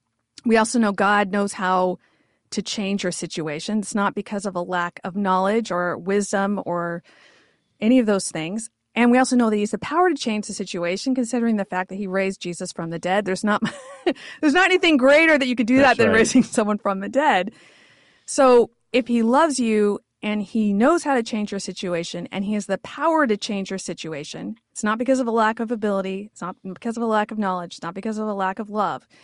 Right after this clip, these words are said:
Speaker 1: When you put all those things together, the only conclusion we can come to is that there is a good purpose for what we're going through, even if we don't know what that is.
Speaker 2: Mm-hmm.
Speaker 1: So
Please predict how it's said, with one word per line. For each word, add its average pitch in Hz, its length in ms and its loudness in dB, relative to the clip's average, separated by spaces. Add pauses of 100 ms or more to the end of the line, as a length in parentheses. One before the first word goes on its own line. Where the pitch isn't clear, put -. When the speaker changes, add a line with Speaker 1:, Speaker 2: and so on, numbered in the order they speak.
(840)
Speaker 1:
When 220 180 4
you 233 80 4
put 311 280 0
all 262 160 4
those 233 240 2
things 233 320 -2
together, 190 840 -2 (220)
the 220 160 0
only 254 160 4
conclusion 220 480 -2
we 180 80 -4
can 175 160 -8
come 226 280 -4
to 208 220 -4
is - 140 -6
that 190 180 -6
there 202 200 0
is 208 380 0
a 196 100 -6
good 180 260 -8
purpose 175 640 -10
for 196 120 -12
what 175 200 -10
we're 185 80 -4
going 175 380 -6
through, 160 360 -12 (360)
even 196 220 -4
if 202 120 -6
we 180 100 -6
don't 175 260 -4
know 170 80 -6
what 156 160 -10
that - 180 -10
is. 87 320 -12
Speaker 2:
Mm-hmm. - 80 -20 (1400)
Speaker 1:
So 226 440 4